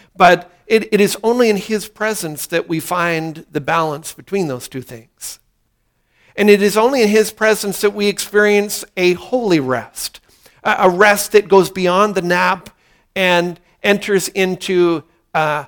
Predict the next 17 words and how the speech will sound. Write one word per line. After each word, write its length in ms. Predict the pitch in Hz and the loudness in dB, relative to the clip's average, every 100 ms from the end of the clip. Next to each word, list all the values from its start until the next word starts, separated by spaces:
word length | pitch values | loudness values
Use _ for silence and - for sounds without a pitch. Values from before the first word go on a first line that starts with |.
| _ | _
a 60 | 175 | -2
rest 400 | 151 185 175 - | 0 0 0 -6
for 220 | - 156 | -8 -4
our 120 | 147 | -4
soul, 460 | 131 - 147 127 120 _ _ _ _ _ - | -4 -4 -4 -6 -12 _ _ _ _ _ -8
a, 80 | 170 | -6
a, 480 | - 160 139 - | 0 -2 -2 -2
a 20 | 170 | 0
rest 480 | 165 185 175 - | 4 2 2 -4
at 100 | 156 | -8
the 80 | 160 | -6
deepest 400 | 147 170 165 - | -6 -6 -6 -10
part 240 | - 160 147 | -2 0 0
of 100 | - | -6
who 100 | 156 | -6
we 180 | 139 | -2
are. 300 | 139 135 127 | 0 0 -4